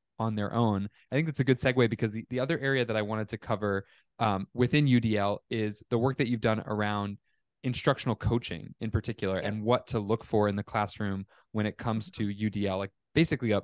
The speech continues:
Speaker 1: a framework for thinking about look fors when it comes to U D L. So can you talk a little bit about that?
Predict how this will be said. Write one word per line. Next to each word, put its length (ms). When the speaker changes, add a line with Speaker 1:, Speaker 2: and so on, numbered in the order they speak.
Speaker 1:
a 40
framework 540
for 80
thinking 340
about 400
look 180
fors 520
when 120
it 80
comes 200
to 80
U 80
D 120
L. 80
So 140
can 140
you 40
talk 220
a 60
little 200
bit 140
about 360
that? 280